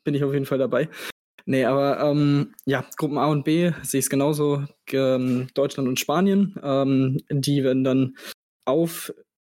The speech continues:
aus den Gruppen E und F Norwegen und Portugal treffen. Die Franzosen werden's nicht schaffen. Äh, Gruppen C und D, Kroatien und Dänemark, stimme ich dir vollkommen zu. Da wird's kein Vorbeikommen dran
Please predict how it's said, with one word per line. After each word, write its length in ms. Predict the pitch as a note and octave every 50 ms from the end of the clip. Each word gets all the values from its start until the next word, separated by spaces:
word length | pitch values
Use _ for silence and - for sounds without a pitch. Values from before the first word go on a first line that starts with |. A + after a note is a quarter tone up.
| _ _ _
aus 200 | - C#3+ D3+ -
den 100 | - D3
Gruppen 240 | C3+ D3 - D#3 C#3+
E 160 | A#2+ C3 C#3+
und 160 | C#3+ C#3 B2
F 340 | - C3 C3+ C3+ - - - -
Norwegen 400 | C#3 C3+ C3 C#3 C3+ C3+ B2+ A#2
und 240 | G#2 A#2+ A2+ - -
Portugal 440 | - E3+ F#3 F3+ - - E3+ E3 D#3+
treffen. 560 | - - F3 F3 E3+ F#3 F3 F3 F3 E3 E3+ -
Die 60 | -
Franzosen 440 | - - - - - C#3+ C3+ C3 C3+
werden's 280 | B2 A#2+ B2 B2 - -
nicht 120 | E3 -
schaffen. 440 | - D#3+ D3+ - - D#3+ D#3+ D#3+ D#3+
Äh, 400 | C#3 B2+ B2+ C3 C3 B2+ C3 C3 C3 - - - - _ _
Gruppen 280 | - C#3+ A2+ C#3+ C#3 B2+
C 240 | - - - C#3+
und 200 | C#3 C3+ C3 C3
D, 300 | C3+ C3+ C3+ C3+ C3+ C3+ - -
Kroatien 400 | - A2+ G#2+ C3 - - C3 A#2+
und 100 | A#2 A#2
Dänemark, 420 | B2+ C3 C3+ C3 C3+ B2 A#2+ -
stimme 200 | - - A#2+ A#2+
ich 80 | A#2 -
dir 100 | B2 -
vollkommen 320 | - B2 A#2 - B2+ A#2+
zu. 300 | - - E3 D#3 D#3 D3 - -
Da 160 | - A2+ A2+
wird's 340 | B2 - C#3+ - - - -
kein 240 | - - C#3+ C3+
Vorbeikommen 760 | - - C3+ C3+ C3+ C#3 C3+ C3+ - D3+ C#3+ C#3+ C#3 C3+ C#3 - - _
dran 420 | - C3+ B2+ B2 B2+ C3 B2 -